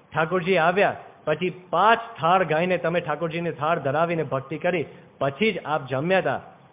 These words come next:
તો આપ જીવન દ્વારા આ ચાર પ્રસંગોનો ઉલ્લેખ કરીને વિવેક સાગર સ્વામીએ તે વખતે યાદ કરાવ્યું કે, 'બાપા, આપ એકાંતિક ધર્મનો ઉપદેશ ખાલી વચન દ્વારા નહીં, પણ આપના જીવન દ્વારા આપો છો.'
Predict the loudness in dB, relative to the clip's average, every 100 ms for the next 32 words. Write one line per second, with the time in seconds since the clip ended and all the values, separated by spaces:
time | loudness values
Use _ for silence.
0 | _ 0 0 0 -4 0 0 2 0 0
1 | -2 -8 -10 -2 -2 0 2 2 2 0
2 | -2 -2 0 0 0 0 0 0 -2 0
3 | -2 -2 -4 -2 -2 -2 -4 -4 -4 0
4 | 0 0 -2 -2 -2 0 0 0 -2 -2
5 | -4 -12 -20 _ -4 -2 2 0 2 0
6 | 0 -4 -4 -4 -2 -4 0 0 0 0
7 | -2 -4 0 0 0 -10 -20 _ -2 0
8 | 2 0 -2 -4 0 2 2 4 4 2
9 | 0 0 0 -2 0 -2 -2 0 2 2
10 | 2 2 0 0 -2 0 -4